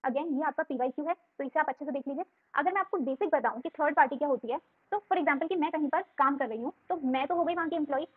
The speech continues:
और जहाँ पर काम कर रही हूँ, वहाँ पर कोई होगा जो वहाँ को manage कर रहा है, वो होगा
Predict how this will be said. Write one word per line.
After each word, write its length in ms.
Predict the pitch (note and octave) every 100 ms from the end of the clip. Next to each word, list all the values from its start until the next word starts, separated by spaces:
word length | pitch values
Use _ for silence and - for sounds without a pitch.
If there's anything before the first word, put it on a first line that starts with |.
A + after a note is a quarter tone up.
| _ -
और 80 | D4
जहाँ 180 | D4 D4
पर 80 |
काम 240 | E4+ C#4+ D4+
कर 100 | D4+
रही 80 | E4+
हूँ, 100 | F4+
वहाँ 120 | D#4
पर 100 | F4
कोई 200 | E4+ E4+
होगा 180 | E4 E4
जो 100 | E4+
वहाँ 160 | D#4+
को 80 | D4+
manage 240 | F4 C#4+ -
कर 100 | D4+
रहा 120 | C4+
है, 80 | C4 -
वो 80 | C#4
होगा 240 | D4 E4